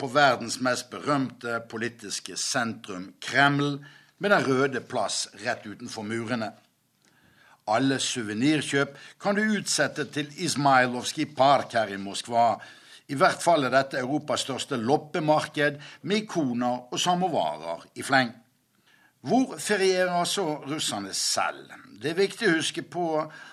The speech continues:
at de mistet viktige ferieområder ved Svartehavet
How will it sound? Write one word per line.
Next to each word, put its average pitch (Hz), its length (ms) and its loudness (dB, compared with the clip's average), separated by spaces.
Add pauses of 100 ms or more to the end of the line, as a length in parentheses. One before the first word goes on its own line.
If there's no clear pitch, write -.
(160)
at 170 160 2
de 185 160 -2
mistet 180 480 0
viktige 143 640 -2
ferieområder 110 1040 -2
ved 104 160 -8
Svartehavet 107 880 -4